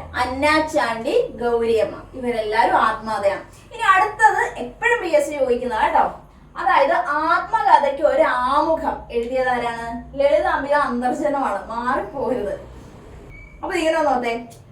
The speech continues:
ലളിതാംബിക അന്തർജനം, ആ പേരിൽ തന്നെ ഒരു ലാളിത്യം ഉണ്ടല്ലേ? അപ്പൊ ലളിതാംബിക അന്തർജനം എന്ത് ഓർത്തു? കോഡാണ്.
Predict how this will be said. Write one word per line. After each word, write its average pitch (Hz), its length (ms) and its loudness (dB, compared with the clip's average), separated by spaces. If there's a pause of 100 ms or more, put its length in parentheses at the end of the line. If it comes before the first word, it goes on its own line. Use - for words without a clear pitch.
(400)
ലളിതാംബിക 392 580 4
അന്തർജനം, 302 340 2
ആ 311 120 0
പേരിൽ 339 400 0
തന്നെ 370 140 -8
ഒരു 370 140 -4
ലാളിത്യം 277 520 0
ഉണ്ടല്ലേ? 208 480 -4
അപ്പൊ 359 220 -10
ലളിതാംബിക 349 400 -2
അന്തർജനം 320 400 -4
എന്ത് 285 160 -4
ഓർത്തു? 233 340 -6 (800)
കോഡാണ്. 226 560 -8